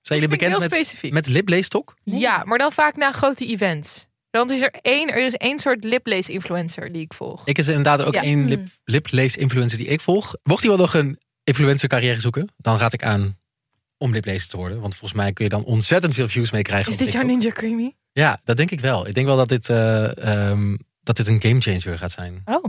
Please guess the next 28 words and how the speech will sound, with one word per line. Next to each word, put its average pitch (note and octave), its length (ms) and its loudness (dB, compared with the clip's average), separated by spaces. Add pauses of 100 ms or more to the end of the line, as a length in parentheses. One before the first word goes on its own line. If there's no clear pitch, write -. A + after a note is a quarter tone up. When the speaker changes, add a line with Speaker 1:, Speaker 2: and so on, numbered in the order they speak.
(320)
Speaker 1:
In G#2+ 140 0
celebrity, G#2 560 0
Speaker 3:
Hmm. G2 120 2
Speaker 1:
eh, F#2+ 60 0
celebrity A2+ 480 0
cultuur. A#2+ 480 0 (180)
Want B2 140 -2
jullie, D#3 180 2
vragen F3+ 220 -2
jullie F#3 140 2
wel E3+ 100 4
eens D3+ 120 0
af D3+ 140 -2
wat, D3+ 200 -2 (180)
als C3+ 140 0
jullie, C3+ 260 0
eh, A#2+ 160 2
bekende B2 360 2
mensen B2 240 2
zien A2+ 140 2
zitten B2 260 0
op A#2+ 140 -2
een A#2 60 -2
event A2+ 320 0
of - 100 -6
zo, D#3+ 200 -2
of D#3+ 160 -6
ergens? D3 540 -4